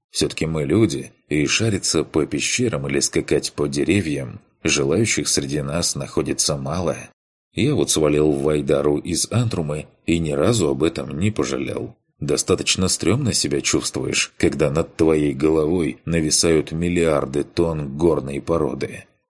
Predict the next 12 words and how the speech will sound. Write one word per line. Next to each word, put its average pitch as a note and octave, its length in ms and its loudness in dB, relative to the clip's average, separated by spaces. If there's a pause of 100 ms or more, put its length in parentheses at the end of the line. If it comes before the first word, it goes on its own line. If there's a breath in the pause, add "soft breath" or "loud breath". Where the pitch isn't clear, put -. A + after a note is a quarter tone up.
(120)
Да, B2 260 2
я D#2+ 160 2
прекрасно A#2+ 580 -2
осознаю, C#2+ 760 -2
что - 260 -2
нахожусь D2 640 -2
в D2+ 160 4
игре, C#2+ 400 -2 (140)
однако D2+ 420 -4
помогает D2 640 0
это D2+ 180 -2
слабо. C#2+ 520 -2